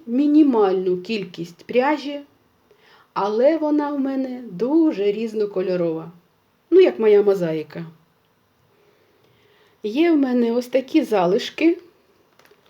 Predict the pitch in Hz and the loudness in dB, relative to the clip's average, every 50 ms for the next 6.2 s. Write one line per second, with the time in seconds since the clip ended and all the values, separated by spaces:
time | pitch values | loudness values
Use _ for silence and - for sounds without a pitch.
0 | _ _ _ _ _ _ _ _ _ _ _ _ _ _ _ _ _ _ _ _ | _ _ _ _ _ _ _ _ _ _ _ _ _ _ _ _ _ _ _ _
1 | _ _ _ _ _ _ _ _ - - - 240 240 - - - 294 311 311 269 | _ _ _ _ _ _ _ _ -14 -10 -8 -8 -8 -10 -6 0 4 4 4 6
2 | 240 214 220 208 208 202 202 196 202 175 165 165 175 180 180 226 247 277 285 - | 6 4 4 4 4 2 2 0 0 0 0 -2 -4 -6 -6 -8 -8 -8 -10 -14
3 | _ _ _ _ _ _ _ _ _ _ _ _ _ _ _ _ _ _ _ _ | _ _ _ _ _ _ _ _ _ _ _ _ _ _ _ _ _ _ _ _
4 | _ _ _ _ _ _ _ _ _ _ _ _ _ _ - 233 220 277 311 302 | _ _ _ _ _ _ _ _ _ _ _ _ _ _ -12 -8 -4 -2 -2 -2
5 | 233 254 262 262 262 247 - - _ - 196 196 220 214 220 220 233 254 254 247 | 0 2 0 0 0 -4 -12 -18 _ -12 -6 -4 -2 -2 0 -2 -2 -2 -4 -2
6 | 247 247 240 254 | -2 -2 -4 -6